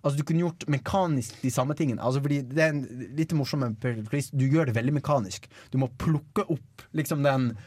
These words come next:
eh, stempelet, og så må du trykke det ned på passet, og så må du skyve passet tilbake igjen. Eh, og på en måte, du kunne gjort de samme handlingene i en annen kontekst, og det ville gjort det til noe helt annet. Nettopp det at det er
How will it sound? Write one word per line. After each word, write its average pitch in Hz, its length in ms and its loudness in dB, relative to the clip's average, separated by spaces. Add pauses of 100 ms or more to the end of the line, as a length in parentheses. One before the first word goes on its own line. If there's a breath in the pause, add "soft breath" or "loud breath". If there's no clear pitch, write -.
(220 loud breath)
eh, 117 1500 2
stempelet, 139 460 2
og 147 80 4
så 160 80 0
må 151 80 4
du 147 80 4
trykke - 560 -2
det 131 120 0
ned 131 280 0
på 135 220 2
passet, 113 320 -2
og 104 80 -8
så 127 80 0
må 131 80 2
du 123 60 -2 (140 loud breath)
skyve 160 480 2
passet 135 300 -2
tilbake 107 380 -2
igjen. - 100 -16 (440 loud breath)
Eh, 131 220 0 (300)
og 143 100 0
på 143 60 0
en 143 60 4
måte, 147 180 0 (1000 soft breath)
du 143 120 2
kunne 180 220 2
gjort 185 120 -2
de 165 80 0
samme 160 300 0
handlingene 151 540 0 (1080 soft breath)
i 151 100 2
en 147 140 -2
annen 156 260 4
kontekst, - 600 -4 (400 loud breath)
og 156 100 2
det 170 80 2
ville 160 160 2
gjort 175 240 -2
det 139 100 -2
til 131 140 0
noe 143 80 0
helt 139 160 -2
annet. 156 360 -2 (280 soft breath)
Nettopp 170 400 2
det 160 100 4
at 143 140 2
det - 80 -2
er 143 200 0